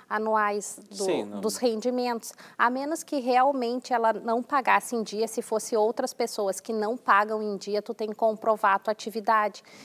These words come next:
Speaker 1: E como é que tu vai ter uma declaração zerada se tu diz que tu trabalha como contribuinte individual, né? Porque o mei é um contribuinte individual num imposto mais reduzido. Então, tu precisaria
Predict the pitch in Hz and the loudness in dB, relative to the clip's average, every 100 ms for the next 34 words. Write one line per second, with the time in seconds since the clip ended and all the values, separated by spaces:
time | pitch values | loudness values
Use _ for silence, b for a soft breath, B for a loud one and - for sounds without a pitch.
0 | B 226 247 226 214 - 226 240 233 247 | B -4 -2 -2 -4 -6 -2 -2 -2 -2
1 | 240 233 233 - 226 226 208 226 214 214 | -2 -2 -2 2 2 2 0 0 0 0
2 | 226 214 190 185 247 403 - _ _ B | 2 4 4 4 0 -2 -6 _ _ B
3 | B B - - 254 - 220 220 - 240 | B B -16 -8 -6 -4 -4 -6 -6 -10
4 | - 214 - 196 185 175 185 - 190 190 | -10 -4 -2 2 4 4 0 -2 -4 -4
5 | 185 208 190 208 185 190 180 - 190 185 | -4 -4 -2 -4 -4 -6 -6 -8 -8 -6
6 | 180 196 175 170 175 170 - - 214 214 | -6 0 2 2 -2 -6 -6 0 2 2
7 | 196 196 214 233 220 233 220 220 226 214 | 2 2 0 -4 -4 -6 -2 0 0 -2
8 | 202 220 220 220 240 247 233 202 240 B | -2 -4 -4 -4 -2 0 2 2 2 B
9 | B - 254 254 254 254 254 247 240 226 | B -2 0 0 0 0 -2 0 0 0
10 | - 233 226 - 233 220 226 285 302 196 | -2 -2 -2 -2 -2 -2 -2 -2 -2 -2
11 | 160 _ _ b b b - 208 - 208 | -10 _ _ b b b -10 -8 -2 0
12 | 190 202 220 - 220 - 226 226 214 196 | 0 -4 -10 -6 -8 -4 -2 0 -2 -4
13 | 196 208 214 214 220 220 | -4 0 0 0 -2 -4